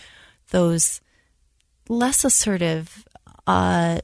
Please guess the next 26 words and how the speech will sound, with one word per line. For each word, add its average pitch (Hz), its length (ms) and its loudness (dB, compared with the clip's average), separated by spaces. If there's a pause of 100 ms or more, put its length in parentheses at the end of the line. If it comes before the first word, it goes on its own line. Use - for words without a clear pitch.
a - 320 -10
little 202 160 2
bit 214 180 0
shyer. 214 300 4
You 185 140 0
talked - 400 -6
about 180 240 0
sometimes 208 500 -2
they 190 340 0
are 190 400 0 (880)
more 185 220 2
victimized 175 760 0
because 165 360 -4
that's - 360 -4
what 165 120 -2
a, 165 240 -2
a 160 80 -2
predator 165 520 -2
looks - 360 -4
for. 156 400 -4 (560)
Um, 175 300 0
how - 220 0
do 254 60 0
you 220 440 -2
keep - 440 -4
your, 175 240 0